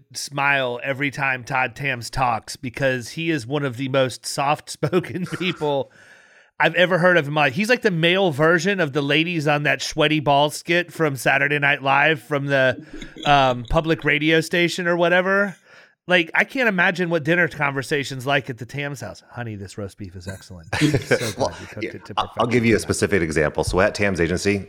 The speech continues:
Speaker 2: we don't do bonds anymore. We send them all over to Zip Bonds. I mean, there, there's a shout out to them, but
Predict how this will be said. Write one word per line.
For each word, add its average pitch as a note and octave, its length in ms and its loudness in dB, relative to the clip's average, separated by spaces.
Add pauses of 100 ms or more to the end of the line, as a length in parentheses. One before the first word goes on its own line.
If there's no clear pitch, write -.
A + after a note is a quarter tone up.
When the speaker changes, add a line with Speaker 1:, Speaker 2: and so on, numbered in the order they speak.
Speaker 2:
we G2 140 2
don't B2 120 2
do G#2+ 120 -2
bonds E2+ 280 0
anymore. C2 400 -10 (460)
We F#2 80 0
send B2 220 2
them A#2 80 2
all A2 180 4
over G2+ 140 2
to F#2 80 2
Zip D#2+ 180 -2
Bonds. - 400 -14 (640)
I F2 60 -2
mean, F#2+ 160 4
there, G#2+ 140 4
there's A#2+ 220 2
a A2 60 4
shout A2+ 280 2
out A2 140 2
to G2+ 80 -2
them, G2+ 260 4
but F2 280 -2